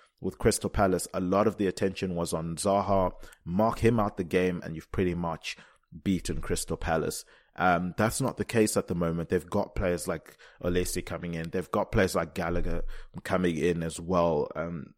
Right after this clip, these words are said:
who are starting to cause problems for teams in a way that frees up more space for Zaha, and maybe that's what helps him out.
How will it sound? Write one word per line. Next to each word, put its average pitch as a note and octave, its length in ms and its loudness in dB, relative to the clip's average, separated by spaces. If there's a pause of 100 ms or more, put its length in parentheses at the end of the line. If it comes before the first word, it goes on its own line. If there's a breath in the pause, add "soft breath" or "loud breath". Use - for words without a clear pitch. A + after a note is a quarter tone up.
(120)
who G#2+ 200 0
are F2+ 80 -2
starting G#2 380 0
to - 100 -10
cause - 240 0
problems F#2+ 460 -2
for - 100 -10
teams F#2+ 400 -4
in F2+ 140 -4
a E2+ 80 -6
way F2 420 0 (360 loud breath)
that - 220 2
frees A2 460 4
up F#2 180 2
more F2 160 -2
space E2 300 0
for - 140 -4
Zaha, E2 520 2
and D#2 160 -4
maybe F2 280 -2
that's E2+ 280 -6
what - 140 -4
helps - 380 -2
him E2+ 120 -2
out. E2+ 240 -2